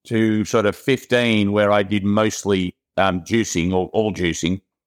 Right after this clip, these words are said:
Now I do juicing and water. I find the, the, the withdrawals from water fasting are much, they're much stronger. Um, the juice fasting to me now is a very sort of normal,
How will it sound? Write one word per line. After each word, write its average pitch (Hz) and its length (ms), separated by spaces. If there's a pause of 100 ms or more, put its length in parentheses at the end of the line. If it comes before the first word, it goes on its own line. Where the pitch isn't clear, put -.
(140)
Now 113 340
I 110 80
do 107 180
juicing 98 420
and 104 180
water. 87 320 (1160)
I 120 100
find 147 440
the, 123 240
the, 113 360 (280)
the 117 180
withdrawals 123 640
from 110 240
water 127 300
fasting 101 640 (460)
are 104 160
much, 113 640 (520)
they're 104 100
much 117 300
stronger. 104 460 (420)
Um, 95 440 (400)
the 98 80
juice 127 320
fasting 139 720 (260)
to 117 100
me 123 300
now 117 340
is 104 140
a 104 60
very 110 640
sort 107 300
of 98 160
normal, 107 840